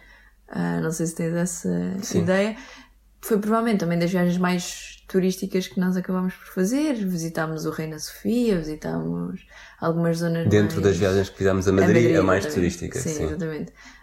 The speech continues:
Speaker 1: Ahm, mas aquilo que eu, que eu tenho mais memória é do frio e de tudo, de que achares que continuavas sem ver o Atlético a ganhar.
Speaker 2: Pois, porque o Atlético teve a ganhar um zero, marcou logo no início e depois, eh, perdeu dois um.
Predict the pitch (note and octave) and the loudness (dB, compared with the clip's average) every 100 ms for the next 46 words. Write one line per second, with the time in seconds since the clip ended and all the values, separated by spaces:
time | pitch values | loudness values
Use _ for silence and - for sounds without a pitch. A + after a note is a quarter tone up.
0 | _ - F3+ F#3 F3+ F3+ F3+ F3 E3+ C4 | _ -4 0 2 2 0 0 -2 -4 -8
1 | - - _ _ _ - F3+ F#3 F3+ F3 | -12 -20 _ _ _ 0 4 4 4 2
2 | F3+ F#3 F3+ F3+ F#3+ F#3 F3+ F3+ F3 F#3 | 2 2 0 -2 2 2 4 2 0 -2
3 | F3 F3+ F3 F3 F3 F3 F3 F3+ F3 F3+ | -2 0 -2 0 2 2 2 0 0 2
4 | F#3 G3 G3 G3+ G3+ - - F#3 E3 D#3+ | 2 2 0 -2 -8 -12 -2 0 0 -4
5 | - - - _ _ F3+ F3 - F#3+ G3 | -12 -20 -20 _ _ -2 -2 0 2 4
6 | G#3 G#3 F#3+ F#3 - - D#3+ - E3 E3 | 4 4 0 -2 -6 -10 -10 -4 -6 -2
7 | D#3+ - - - E3+ D#3+ D#3 E3+ - D#3 | -4 -6 -12 -8 -6 -4 -4 -6 -8 -8
8 | D#3 F3 F3+ F3+ - - - F#2 - - | -6 -8 -6 -8 -10 -12 -12 -14 -16 -20
9 | _ - F#2 - F2 E2 F2 - E2 F2 | _ -4 -4 -4 -4 -2 -2 -4 -4 -2
10 | F2 F2+ F2+ G#2+ A#2 G#2+ F#2 F#2 F2 F#2 | 0 0 2 2 2 -2 -2 -2 0 2
11 | G#2+ A#2+ - A#2+ G2 E2+ - F2 F2 F2 | 2 0 -2 -4 -4 -6 0 0 0 -6
12 | - E2 F2 - D#2+ E2 E2 E2 D2+ | -12 -8 -8 -6 -2 0 0 -2 -4